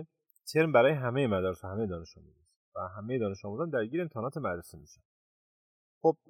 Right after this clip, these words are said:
خیلی حساسه، خیلی مهمه و بنده، اه، توصیه‌ای که به همه دانش آموزان دارم اینه که امتحانات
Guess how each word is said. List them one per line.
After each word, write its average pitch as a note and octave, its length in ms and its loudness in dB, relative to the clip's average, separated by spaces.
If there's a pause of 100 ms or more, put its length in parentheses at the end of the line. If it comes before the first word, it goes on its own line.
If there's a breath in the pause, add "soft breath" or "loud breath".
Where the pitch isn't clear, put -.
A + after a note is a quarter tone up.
(140)
خیلی D#3 200 4
حساسه، C#3 640 -4 (100)
خیلی C#3+ 220 -2
مهمه A#2+ 520 -6 (580)
و G2 360 4 (180)
بنده، A2 460 0 (140)
اه، G#2+ 60 -10 (1040)
توصیه‌ای C3 400 0
که D3+ 60 -6
به C3+ 80 -6
همه A#2 200 -2
دانش B2 260 -2
آموزان G#2 260 -4
دارم G#2 240 -2
اینه A2+ 160 -8
که G#2+ 260 -10 (340)
امتحانات A#2+ 320 -2